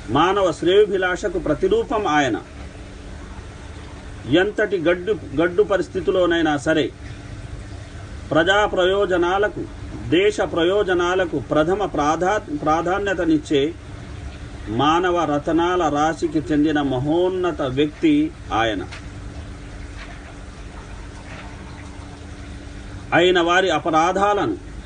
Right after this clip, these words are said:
పెద్ద మనసుతో మన్నించి ఔదార్యం కురిపించిన మానవతా మూర్తి ఆయన. కాని వారి కుయుక్తులను సైతం ఉపేక్షించి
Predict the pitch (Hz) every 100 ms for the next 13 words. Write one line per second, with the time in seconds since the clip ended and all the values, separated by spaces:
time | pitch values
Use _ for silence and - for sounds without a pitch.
0 | - - - - - - 165 175 214 208
1 | 196 - 175 180 165 160 170 196 190 -
2 | 165 180 - - - - - - - -
3 | - - 127 165 190 196 220 202 214 196
4 | 180 170 - 202 - 175 156 170 123 117
5 | 131 160 175 175 170 156 127 120 147 180
6 | 165 147 147 160 - - - 104 104 85
7 | 73 - - - - - - - - -
8 | - - - - - - - - - -
9 | - 143 180 196 185 190 202 170 170 208
10 | - 233 220 214 - 185 185 165 123 -
11 | - - - - - 139 139 202 220 -
12 | 220 202 175 117